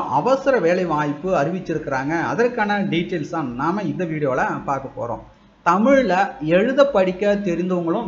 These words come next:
விண்ணப்பிக்கிற மாதிரி போஸ்டிங்லாம் வந்து கொடுத்துருக்குறாங்க. எக்கச்சக்கமான பதவிகளுக்கு அறிவிப்பு வெளியிட்டிருக்காங்க. இந்த பதவிகளுக்கு விண்ணப்பிக்க எந்த ஒரு கட்டணமும் வந்து கிடையாது.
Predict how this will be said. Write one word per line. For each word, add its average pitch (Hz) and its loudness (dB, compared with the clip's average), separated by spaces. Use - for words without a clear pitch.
விண்ணப்பிக்கிற 170 -2
மாதிரி 175 0
போஸ்டிங்லாம் 170 0
வந்து 151 -4
கொடுத்துருக்குறாங்க. 131 -6
எக்கச்சக்கமான 196 0
பதவிகளுக்கு 170 0
அறிவிப்பு 170 0
வெளியிட்டிருக்காங்க. 151 -2
இந்த 175 0
பதவிகளுக்கு 185 -2
விண்ணப்பிக்க 170 -6
எந்த 156 -2
ஒரு 160 0
கட்டணமும் 160 -4
வந்து 156 -2
கிடையாது. 139 -2